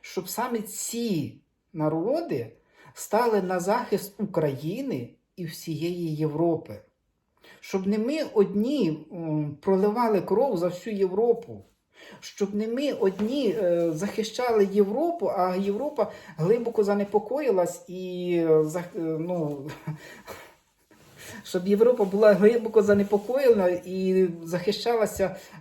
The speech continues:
е, смертями наших найкращих людей на війні. Ні, так не повинно бути.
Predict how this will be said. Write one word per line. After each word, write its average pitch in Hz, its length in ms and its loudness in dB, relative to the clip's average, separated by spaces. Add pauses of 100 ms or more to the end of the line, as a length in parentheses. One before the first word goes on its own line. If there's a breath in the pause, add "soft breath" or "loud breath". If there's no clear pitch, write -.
е, 160 360 4
смертями 208 680 -2
наших 202 440 -4
найкращих 190 580 -4
людей 185 300 -2
на 175 200 -4
війні. 175 380 -4 (580)
Ні, 190 260 -4
так 156 240 -10
не 160 60 -8
повинно 170 360 -10
бути. 151 420 -12